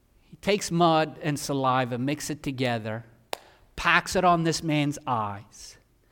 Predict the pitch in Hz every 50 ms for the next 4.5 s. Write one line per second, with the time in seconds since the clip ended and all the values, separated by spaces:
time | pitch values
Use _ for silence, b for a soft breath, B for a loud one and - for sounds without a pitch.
0 | b b b b b b b - 190 190 185 190 180 220 220 214 220 220 214 220
1 | - 214 202 185 185 214 233 240 240 240 233 202 - 214 214 196 - - 190 185
2 | 185 196 180 156 143 139 175 170 160 156 156 151 151 - b b b b b b
3 | b b 143 156 156 151 143 135 131 135 135 127 - - 131 123 113 - - -
4 | 120 110 - - - - - - - _